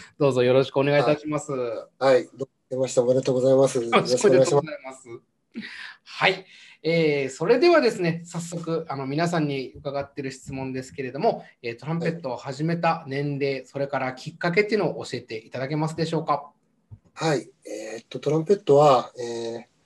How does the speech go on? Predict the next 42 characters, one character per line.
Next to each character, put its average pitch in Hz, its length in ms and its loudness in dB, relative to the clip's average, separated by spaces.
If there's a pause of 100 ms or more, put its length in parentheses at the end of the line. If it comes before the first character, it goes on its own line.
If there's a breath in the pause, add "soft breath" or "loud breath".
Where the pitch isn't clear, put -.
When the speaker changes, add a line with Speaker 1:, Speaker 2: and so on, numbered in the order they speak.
(460)
Speaker 2:
十 165 360 2
二 208 120 4
歳 127 240 4
で 90 60 -10
す - 140 -12
ね。 117 40 -8
小 175 200 4
学 202 260 0
校 107 480 -2
六 120 240 0
年 185 240 4
生 160 180 4
の 123 120 4
時 - 240 -12
か - 100 -12
ら 104 80 -4
始 107 280 -10
め 107 300 -6
ま 113 140 -10
し - 180 -10
た。 - 120 -12
Speaker 1:
は - 80 -14 (440)
い。 151 40 0
Speaker 2:
え 139 60 -2
ー - 20 -12
っ - 20 -20
と、 90 480 -8
ま - 80 -2
あ、 - 60 -4
き - 200 -18
っ - 40 -20
か 170 160 6
け 196 80 4
は、 190 180 10
あ 170 60 10
の、 165 280 8 (800 soft breath)
え 127 280 4
ー - 20 -18
っ - 100 -20
と、 123 460 -2 (300)
ま 127 100 8
あ、 123 100 4